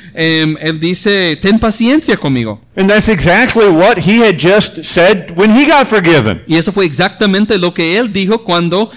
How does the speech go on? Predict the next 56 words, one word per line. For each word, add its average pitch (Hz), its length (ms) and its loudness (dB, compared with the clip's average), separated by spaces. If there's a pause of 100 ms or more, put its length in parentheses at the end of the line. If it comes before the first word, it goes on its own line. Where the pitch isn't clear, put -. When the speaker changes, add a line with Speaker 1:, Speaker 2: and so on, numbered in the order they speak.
(140)
Speaker 1:
fue 175 180 -2
perdonado. 185 840 -2 (120)
Speaker 2:
So 196 140 2
he 208 160 4
should 226 160 0
really 311 280 4
be, 202 180 0
this 226 160 0
should 208 180 -2
really 277 240 2
be 208 120 0
resonating 185 680 2
with 165 220 0
him. 175 180 0
"Oh, 233 220 2
yeah, 233 340 2
I 170 140 0
just 220 240 0
went 208 200 0
through 202 200 2
this 190 260 2
and 180 80 0
I 180 100 2
was 208 140 2
on 196 100 0
the 180 120 0
opposite 190 440 0
end." 196 420 2
Speaker 1:
Entonces, 190 380 -2
realmente 226 840 0
esto 208 340 -2
es 160 100 -2
algo 180 300 -2
que 160 160 -2
él 190 160 -6
debe 185 240 -2
estar 208 240 -4
entendiendo, 156 640 -4
de 139 120 -4
que, 143 220 -6
bueno, 208 240 -2
esto 202 240 -4
acaba 180 300 -2
de 175 60 -2
me 147 100 -4
pasar 175 320 -2
a 151 40 -2
mí, 196 240 0 (200)
y 139 80 -6
yo, 208 200 0
pero 151 200 0
del 143 160 0
otro 156 260 -2
lado 220 320 0
del 139 140 -2
asunto. 120 420 -4